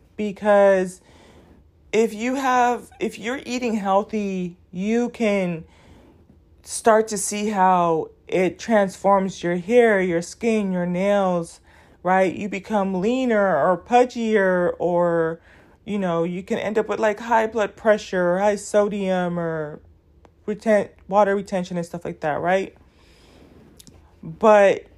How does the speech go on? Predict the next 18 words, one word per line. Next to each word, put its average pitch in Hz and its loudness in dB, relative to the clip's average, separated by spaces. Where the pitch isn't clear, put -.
when 220 2
you're 214 6
discovering 240 2
a 214 -2
part 226 4
of 185 0
it 180 0
is 180 -2
consumption, 208 -2
like, 180 -2
how 214 4
do 226 2
you 220 0
assimilate 202 -2
it? 180 -2
How 196 2
do 214 0
you, 214 -4